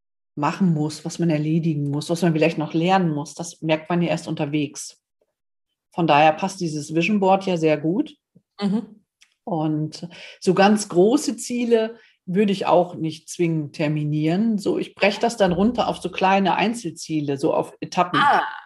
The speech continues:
Speaker 2: okay. Ja,
Speaker 1: Und wenn ich
Speaker 2: gut.
Speaker 1: das runterbreche, dann kann ich sagen, "Okay,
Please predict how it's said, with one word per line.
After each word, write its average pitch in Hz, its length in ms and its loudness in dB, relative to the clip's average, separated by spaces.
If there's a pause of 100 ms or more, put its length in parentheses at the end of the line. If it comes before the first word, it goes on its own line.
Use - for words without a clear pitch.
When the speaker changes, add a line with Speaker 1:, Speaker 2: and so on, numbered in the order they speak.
(360)
Speaker 2:
okay. 208 600 0
Ja, 240 220 6
Speaker 1:
Und 180 60 6
wenn 202 80 2
ich 202 80 2
Speaker 2:
gut. - 100 2
Speaker 1:
das 190 200 2 (440)
runterbreche, 285 920 4
dann 220 260 4
kann 285 200 -2
ich 269 180 -6
sagen, 233 460 0
"Okay, 226 500 -4